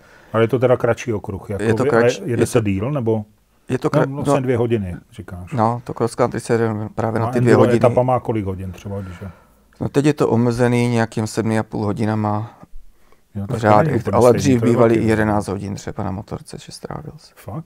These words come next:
Speaker 1: jo?
Speaker 2: Mhm.
Speaker 1: Takže si ráno sedl a podvečer dorazil,
Speaker 2: Mhm.
Speaker 1: jo?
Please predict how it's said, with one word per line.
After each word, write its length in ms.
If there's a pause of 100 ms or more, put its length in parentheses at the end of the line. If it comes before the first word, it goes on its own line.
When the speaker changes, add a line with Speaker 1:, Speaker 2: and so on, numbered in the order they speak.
(120)
Speaker 1:
jo? 100
Speaker 2:
Mhm. 320
Speaker 1:
Takže 180
si 140
ráno 240
sedl 300
a 1000 (280)
podvečer 440
dorazil, 380 (100)
Speaker 2:
Mhm. 280 (180)
Speaker 1:
jo? 220